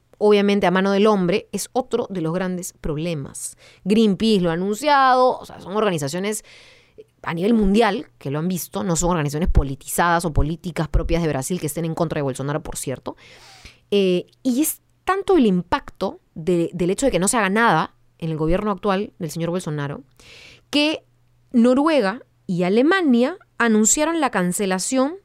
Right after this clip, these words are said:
de un fondo que se llama Fondo Amazonía. Desde el dos mil ocho, este fondo recibía cerca de mil trescientos millones de dólares para luchar contra la deforestación y otros temas. Por eso se llama Fondo Amazonía.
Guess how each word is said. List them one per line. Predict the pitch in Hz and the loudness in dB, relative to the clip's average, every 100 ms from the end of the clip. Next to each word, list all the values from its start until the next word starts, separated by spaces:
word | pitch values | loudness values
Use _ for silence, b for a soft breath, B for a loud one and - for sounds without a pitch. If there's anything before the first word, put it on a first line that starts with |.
| _ _ - | _ _ -14
de | 175 196 | -2 0
un | 262 | 0
fondo | 269 320 277 233 | 0 0 2 2
que | 247 | 0
se | 180 | -2
llama | 196 226 | 0 0
Fondo | 240 277 277 285 | 2 0 0 0
Amazonía. | 262 202 - 180 208 175 - B B | 0 -2 -2 -2 0 -2 -6 B B
Desde | 233 240 | 2 4
el | |
dos | 247 | 2
mil | 294 392 | 2 2
ocho, | 381 381 339 359 - | 2 0 -2 -4 -4
este | 285 311 | -8 -4
fondo | - 285 302 | -2 -2 -2
recibía | 277 - 196 220 | -2 -2 -2 -2
cerca | 233 247 262 | -2 -4 -2
de | 208 | -2
mil | 214 247 | -2 -2
trescientos | 247 233 226 247 | -2 -2 -2 -2
millones | 208 190 214 | -2 -2 -2
de | 175 | -2
dólares | 180 147 135 - - _ _ _ _ - | -2 -4 -8 -14 -20 _ _ _ _ 0
para | 220 226 | 0 2
luchar | 233 170 196 | 0 0 -2
contra | 196 175 208 | -2 -2 -2
la | 175 | -2
deforestación | 151 143 147 - - - | -2 -6 -8 -10 -10 -10
y | |
otros | - 180 | -10 -12
temas. | - 415 - - | -10 -10 -10 -14
Por | 175 | -12
eso | 131 - | -10 -8
se | 208 | -6
llama | 175 | -6
Fondo | 247 151 165 - | -6 -6 -6 -6
Amazonía. | 156 - 302 381 214 | -8 -8 -4 -4 -4